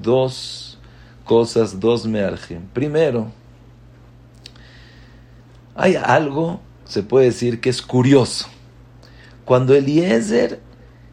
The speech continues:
está pidiendo tefilá, nos damos cuenta que todo está escrito rápido. Aquí pasó rápido. Les voy a leer los pesukim.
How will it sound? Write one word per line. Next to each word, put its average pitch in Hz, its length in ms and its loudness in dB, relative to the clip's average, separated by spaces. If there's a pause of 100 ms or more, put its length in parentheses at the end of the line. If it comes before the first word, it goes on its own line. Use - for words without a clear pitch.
(120)
está 160 560 2
pidiendo 147 540 -2
tefilá, 101 540 -4 (840)
nos 123 240 2
damos 190 300 2
cuenta 165 500 -2
que 147 140 0
todo 185 640 2 (260)
está 127 300 2
escrito 175 640 0 (840)
rápido. 151 760 2 (280)
Aquí 143 300 0
pasó 202 300 4
rápido. 185 640 0 (420)
Les 123 140 -4
voy 170 120 6
a 185 80 4
leer 175 200 2
los 175 160 -4
pesukim. 127 640 -8